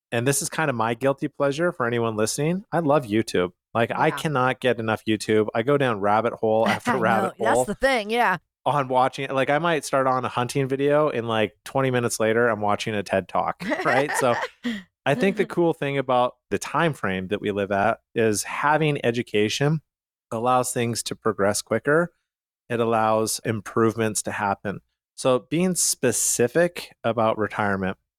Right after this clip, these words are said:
Speaker 1: is if you're the kind of person where you're like everyone else, that you didn't learn about compounding interest in school, or you didn't learn about, like, the different marginal tax rates or income planning, do not feel bad.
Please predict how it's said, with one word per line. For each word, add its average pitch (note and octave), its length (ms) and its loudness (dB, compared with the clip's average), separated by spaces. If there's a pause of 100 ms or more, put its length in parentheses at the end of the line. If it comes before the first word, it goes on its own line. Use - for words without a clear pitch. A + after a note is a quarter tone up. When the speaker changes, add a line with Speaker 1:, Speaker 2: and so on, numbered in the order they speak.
(120)
Speaker 1:
is C3 220 2
if D3 240 -2
you're F3 200 2
the G3 80 0
kind F#3+ 220 -4
of F#3+ 60 -6
person B2+ 520 0
where A2+ 480 2
you're A2 240 2
like G#2 240 0
everyone C#3 460 0
else, G#2+ 380 0
that G2+ 140 -2
you G#2+ 180 0
didn't C3 280 -2
learn A2 280 0
about G#2 440 0
compounding A#2+ 560 -2
interest G#2+ 340 -2
in A2+ 120 -6
school, G#2 580 0
or G#2 100 2
you G#2+ 120 2
didn't A#2 200 -2
learn G#2+ 200 0
about, G2+ 280 2
like, F#2+ 200 -2
the A2 80 -2
different A2+ 360 -2
marginal G#2 520 0
tax G2 400 -2
rates G2+ 480 0
or G2+ 400 0 (420)
income B2 340 0
planning, G2 600 0 (260)
do A#2 160 0
not G2+ 260 0
feel G2 160 0
bad. F2+ 380 0